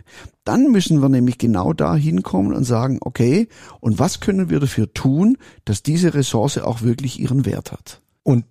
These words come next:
Speaker 2: da erwarte ich, dass die Personalabteilung die Führung wirklich herausfordert. Denn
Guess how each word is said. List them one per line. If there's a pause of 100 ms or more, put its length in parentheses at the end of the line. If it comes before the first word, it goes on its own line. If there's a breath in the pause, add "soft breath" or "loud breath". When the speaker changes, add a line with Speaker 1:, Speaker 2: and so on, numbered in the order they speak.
(120)
Speaker 2:
da
erwarte
ich,
dass
die
Personalabteilung
die
Führung
wirklich
herausfordert. (340 loud breath)
Denn